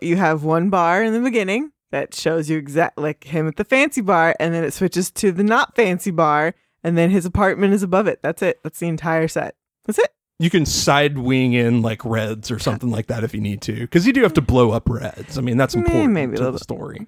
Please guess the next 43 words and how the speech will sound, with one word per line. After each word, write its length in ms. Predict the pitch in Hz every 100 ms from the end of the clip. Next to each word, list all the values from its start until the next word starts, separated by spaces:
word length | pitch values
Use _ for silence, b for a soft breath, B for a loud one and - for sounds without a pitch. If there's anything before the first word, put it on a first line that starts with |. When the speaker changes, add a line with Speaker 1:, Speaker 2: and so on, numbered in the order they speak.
| _ 440
Speaker 1:
Eh. 160 | 403 381 _ -
Speaker 2:
And 100 | 190
he 40 |
has 120 | 214 202
to 60 |
go 80 | 180
to 60 | 147
the 60 |
doctor, 460 | 120 131 123 - 117
but 120 | 123
you 40 | 151
can 80 | 151
probably 180 | 160 135
just 140 | 143
put 100 | 170
the 80 | 151
scrim 320 | - 190 202
down, 240 | 127 120 117
right? 280 | 131 185 - _ _
Speaker 1:
Yeah, 320 | - - 202 -
it's, 360 | 208 - - -
it's, 400 | 196 190 - 180 _ _
you 180 | 214 214
can 140 | 220
just 180 | 190 -
imply 340 | 156 - 143
a 100 | 143
lot 160 | 123 117
of 80 | 151
things. 500 | 135 143 185 - -
Speaker 2:
<laughs> 40 | -
It's, 80 | - 254 170
Speaker 1:
Yep, 20 | -
Speaker 2:
it's 120 | 202
Speaker 1:
done. 280 | 233 220 208 _ _
Speaker 2:
It's 180 | 240 349
a 180 | 262 196 -
great 420 | - 151 170 240 214
idea, 480 | 208 190 254 247
and 140 | 175 190
there's 180 | 185 -
so 240 | - 254
much 300 | 233 175